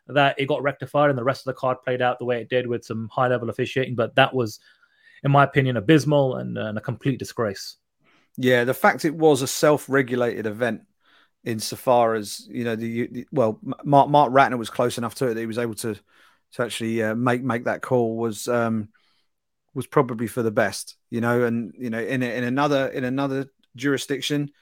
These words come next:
Speaker 2: maybe that, that, that conversation might have been shut down. These are our officials. This is, this is how it's gonna be. But, um,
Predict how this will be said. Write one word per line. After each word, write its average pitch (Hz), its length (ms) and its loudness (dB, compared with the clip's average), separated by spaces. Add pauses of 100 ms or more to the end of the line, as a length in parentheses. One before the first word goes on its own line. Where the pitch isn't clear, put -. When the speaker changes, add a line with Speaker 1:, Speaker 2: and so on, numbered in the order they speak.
(300)
Speaker 2:
maybe 135 360 2
that, 139 260 0
that, 135 220 0
that 135 260 -2
conversation 131 640 0
might 127 140 2
have 117 80 -2
been 123 100 -4
shut 113 280 -2
down. 110 340 -4 (300)
These 151 180 6
are 156 120 8
our 147 80 10
officials. 135 460 -2
This 139 180 -10
is, 120 160 -8
this - 180 -12
is 135 60 -8
how 127 80 0
it's 104 100 -6
gonna 131 160 -2
be. 123 240 2 (540)
But, 127 200 6
um, 120 300 2